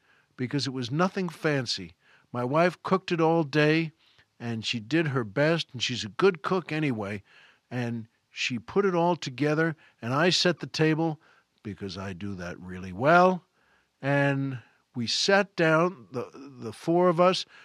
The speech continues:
and with the dog there, and we ate this meal, and you know what?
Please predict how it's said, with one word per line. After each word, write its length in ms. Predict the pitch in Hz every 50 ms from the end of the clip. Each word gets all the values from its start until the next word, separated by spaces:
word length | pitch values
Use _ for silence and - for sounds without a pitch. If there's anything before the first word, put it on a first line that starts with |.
| - _ _
and 180 | 120 117 113 131
with 160 | 165 165 -
the 80 | 156
dog 440 | 127 110 156 165 165 175 175 160 143
there, 340 | 151 156 151 151 156 156 151 _ _ _ _ _ _ _ -
and 180 | 127 127 131 139
we 220 | 156 185 202 - -
ate 260 | 165 175 180 - -
this 260 | 180 170 147 - -
meal, 380 | 156 156 147 147 151 156 151 - -
and 160 | 143 143 143
you 80 | 147
know 160 | 156 175 185 185
what? 340 | 185 175 185 190 196 196